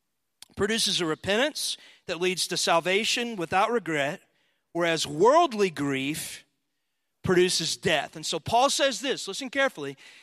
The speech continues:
he said, "When you sin, there's one of two ways that you're gonna respond. You're gonna respond in wor-, uh, worldly grief, and then you're gonna respond in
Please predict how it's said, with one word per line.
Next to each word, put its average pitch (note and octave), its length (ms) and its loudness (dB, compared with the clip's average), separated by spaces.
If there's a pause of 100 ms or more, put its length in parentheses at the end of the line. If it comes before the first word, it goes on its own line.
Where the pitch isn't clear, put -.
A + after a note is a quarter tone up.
(140)
he A3+ 100 -4
said, A#3+ 280 2
"When G#3+ 160 -2
you C#4 200 4
sin, D#4 420 4
there's G3+ 200 0
one C#4+ 180 4
of A#3+ 100 0
two E4+ 260 2
ways C#4 420 2
that A#3+ 200 -4
you're B3 60 -4
gonna A#3 220 -2
respond. A3+ 540 0 (240)
You're G#3 120 -6
gonna B3 180 4
respond A#3 520 4
in F3+ 340 0
wor-, C4 180 10
uh, G#3+ 240 4
worldly A3+ 600 6
grief, D#3+ 580 -2 (560)
and G#3+ 140 0
then A3+ 80 2
you're B3 100 2
gonna B3 180 2
respond A#3+ 600 4
in G#3 280 0